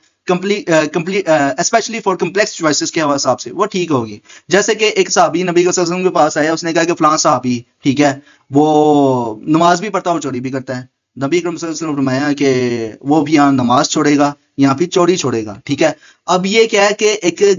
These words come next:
gut feeling है, यानी कि आपने डिस-, नबी अकरम सल्लल्लाहु अलैहि वसल्लम ने डिसीजन दे दिया कि अगर वो नमाज पढ़ता है ना, ठीक है, तो वो या फिर चोरी, चो-, चोरी को छोड़ेगा या नमाज को छोड़ेगा। और वही बात हुई कि वो सहाबी ने कुछ दिनों बाद, अ, अ,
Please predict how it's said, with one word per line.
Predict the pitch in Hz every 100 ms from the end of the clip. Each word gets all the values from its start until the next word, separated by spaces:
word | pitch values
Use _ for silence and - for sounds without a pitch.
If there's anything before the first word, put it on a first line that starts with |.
| 131 175
gut | 247 -
feeling | - 151 143
है, | 110 101 _ _ _ -
यानी | 139 175
कि | 185 190 196 - _ _ -
आपने | 156 180 180 196 214
डिस-, | 165 160 170
नबी | 165 175
अकरम | 190
सल्लल्लाहु | 190
अलैहि | 190
वसल्लम | 190
ने | 196
डिसीजन | 170 170 214 247
दे | 190 147
दिया | 139 190
कि | 202
अगर | 190
वो | 202
नमाज | 190 139 123 160 -
पढ़ता | 147 127 175
है |
ना, | 147 156 - - -
ठीक | 170 147
है, | 190 - _
तो | 208
वो | 220
या | 226 220
फिर | 226 226
चोरी, | 190 160 160 190 - 156 -
चो-, | 196 196 165
चोरी | 170 165
को | 220 262
छोड़ेगा | 214 208 196
या | 185
नमाज | 156 131 120 -
को |
छोड़ेगा। | 131 123 117
और | 120 185
वही | 185 233
बात | 208 196
हुई | 202
कि | 190
वो | 208
सहाबी | 196 170 139 180 180
ने | 165 190 _ _ _ -
कुछ | 220
दिनों | 214 180 180 160
बाद, | 151 156
अ, | 170 175 - _ -
अ, | 147